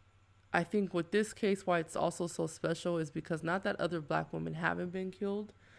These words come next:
but it's usually always the black man. He's getting pulled over. He's, we've seen the same story a hundred times. Um, uh, and I think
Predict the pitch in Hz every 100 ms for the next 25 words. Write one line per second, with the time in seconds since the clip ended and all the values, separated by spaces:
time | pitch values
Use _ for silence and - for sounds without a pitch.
0 | - - 175 170 - 196 180 - 165 160
1 | - - 151 127 - - 160 170 165 151
2 | 165 165 165 170 165 208 254 233 226 214
3 | 196 175 156 - - - - - 190 190
4 | 196 180 208 185 180 175 170 160 156 175
5 | 160 170 160 156 170 151 151 - 156 151
6 | 147 147 - - - - - - - -
7 | - - - - - - - - - -
8 | - - - 185 185 190 214